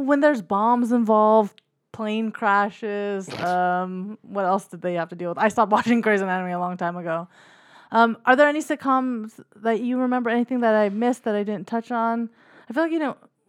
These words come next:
Speaker 1: watch, did King of the Hill have <laughs> any? How about Home Improvement?
Speaker 2: Oh,
Speaker 1: What
Speaker 2: there
Speaker 1: was
Speaker 2: was an episode of King of the Hill when the, um, so there, there's episodes that, like,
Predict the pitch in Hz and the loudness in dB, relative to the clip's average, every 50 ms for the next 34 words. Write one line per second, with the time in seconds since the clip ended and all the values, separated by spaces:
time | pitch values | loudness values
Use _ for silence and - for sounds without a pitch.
0 | _ _ - 175 170 185 202 - - - - - - _ _ - 202 226 233 208 | _ _ -10 -6 -6 -6 -6 -8 -12 -20 -20 -20 -20 _ _ -10 -6 -6 -6 -6
1 | - - - 262 254 269 233 233 208 165 185 190 202 233 247 214 208 175 190 247 | -8 -4 -2 0 0 2 2 2 2 2 2 2 4 6 6 4 4 4 2 2
2 | 285 - 220 247 240 247 247 240 - - - - - _ - 269 269 277 277 302 | 2 4 4 4 4 2 -2 -6 -8 -16 -20 -20 -18 _ 0 2 4 4 4 2
3 | 302 311 262 220 240 262 233 196 214 247 269 277 277 240 226 220 196 196 214 208 | 0 -2 -4 -4 -4 -2 0 2 2 4 4 4 6 6 8 8 8 8 6 4
4 | 208 262 226 196 - 180 - 202 196 175 - 185 180 175 151 131 143 147 135 135 | 4 4 4 4 2 2 0 0 0 -2 -2 -4 -2 -2 0 0 0 0 0 0
5 | 135 131 131 135 135 131 107 123 117 113 113 113 110 110 110 113 117 - _ _ | 0 0 0 0 0 0 0 0 0 0 0 -2 -4 -6 -10 -14 -18 -20 _ _
6 | _ - - - _ _ _ _ _ _ _ _ _ _ _ - - 180 170 185 | _ -20 -20 -20 _ _ _ _ _ _ _ _ _ _ _ -4 0 2 2 2
7 | 185 180 143 165 175 160 143 - 156 160 160 185 185 - 202 190 180 160 139 - | 0 0 0 -2 0 0 -2 -4 -6 -6 -6 -6 -4 -2 -2 -2 -4 -6 -10 -18
8 | - - _ 156 139 - 131 127 117 120 117 - - _ | -20 -10 _ -4 -4 -2 -2 -2 -4 -4 -6 -12 -20 _